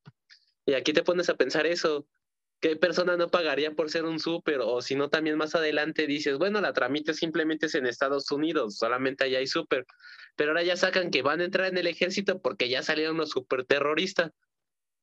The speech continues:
O sea, y ya son súper urgentes ahí en el ejército. Y ahí es cuando yo me pongo a pensar que, o sea, ¿qué, qué impide a Estados Unidos invadir otro país con su súper?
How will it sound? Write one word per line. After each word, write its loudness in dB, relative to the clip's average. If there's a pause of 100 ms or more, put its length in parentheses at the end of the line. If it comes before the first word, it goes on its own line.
(280)
O 0
sea, 0
y 0
ya 0
son 0
súper 2
urgentes 0
ahí 0
en -2
el -2
ejército. -2
Y 0
ahí 0
es -4
cuando -2
yo 0
me -2
pongo -2
a -4
pensar -2 (440)
que, 0 (340)
o 0
sea, 0
¿qué, 0
qué 2
impide 2
a 4
Estados 0
Unidos 2
invadir 2
otro 0
país 0
con 0
su -4
súper? -2